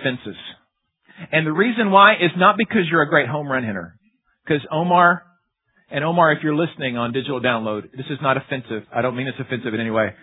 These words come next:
But Omar's not hit a home run this year, right? They're, you're not up to bat because they think you're probably gonna get a home run, all right?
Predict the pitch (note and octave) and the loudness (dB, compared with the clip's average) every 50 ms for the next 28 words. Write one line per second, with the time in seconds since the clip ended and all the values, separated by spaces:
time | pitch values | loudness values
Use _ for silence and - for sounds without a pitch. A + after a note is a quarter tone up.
0 | - _ _ _ _ _ _ - C#3+ C3+ E3 F#3 G3 G3+ F#3+ E3+ F3+ F3+ E3+ D#3+ | -20 _ _ _ _ _ _ -2 0 2 2 4 6 6 6 6 4 4 4 4
1 | - F3+ D#3+ C#3 C3 D#3+ D3 D3 C#3+ C#3+ C3+ C3 A#2+ G#2+ - - G#2 F2+ F2+ F#2 | 4 4 2 2 2 0 -2 0 -2 -2 -2 -2 -6 -8 -10 -10 -10 -10 -12 -14
2 | _ _ _ _ _ _ - C#3 C3+ C#3+ C#3 - - _ - - - _ _ _ | _ _ _ _ _ _ 0 4 4 4 4 2 -4 _ -20 -20 -20 _ _ _
3 | C#3 D3 D#3+ - - D#3 D3+ G3 G#3+ G#3+ G#3 - - F3 F3 - - D3 B2 D3+ | 0 0 0 0 -2 -2 -2 4 6 6 6 8 6 4 4 4 -6 -2 4 6
4 | C#3+ C#3+ C3 - - B2+ - - C3+ B2 B2 - - - B2+ B2 - D3+ B2 - | 6 6 6 2 -4 -6 -2 -2 -2 -2 -2 -8 -4 -4 -4 -2 -4 -10 -10 -10
5 | A#2 - C#3 B2 A#2 A2 A#2 G#2+ G#2 G2 A2 G#2 F#2+ E2+ G#2 G#2 F2+ F2 F2 D2+ | -2 0 0 0 0 -2 -4 -4 -4 -4 -4 -4 -4 -6 -8 -10 -10 -10 -12 -12
6 | C2+ E2+ F#2+ _ - A#2+ A2 A2+ A#2 B2+ B2+ | -14 -18 _ _ -4 0 2 4 4 2 0